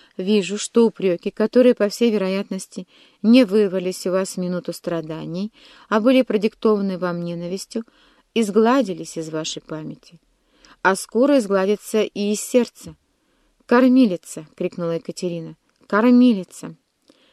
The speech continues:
Добрая женщина, стоявшая на страже за порогом, открыла дверь. "Кормилица!" —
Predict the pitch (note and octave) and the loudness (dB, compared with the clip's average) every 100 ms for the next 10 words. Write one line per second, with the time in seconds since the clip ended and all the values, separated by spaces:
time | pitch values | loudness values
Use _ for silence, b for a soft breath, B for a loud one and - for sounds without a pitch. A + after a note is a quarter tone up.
0 | b b G#3 C#4 B3+ A3+ G#3+ A3 - A3+ | b b 2 4 4 2 0 -2 -2 -6
1 | A3 G3+ G#3+ A#3 - F3+ F3 - F#3+ F#3 | -2 0 0 0 -4 -6 -8 -4 -4 -4
2 | F3 F3+ E3+ E3 E3 G3+ A#3+ _ - E3 | -8 -8 -8 -6 -4 -4 -8 _ -10 -10
3 | - F3 F3+ E3 D#3 D#3 _ _ _ _ | -8 -6 -6 -8 -14 -16 _ _ _ _
4 | _ _ - A#3+ C#4+ A#3 F#3 F#3+ - F#3+ | _ _ 0 2 6 4 2 -6 -4 -4
5 | F#3 | -4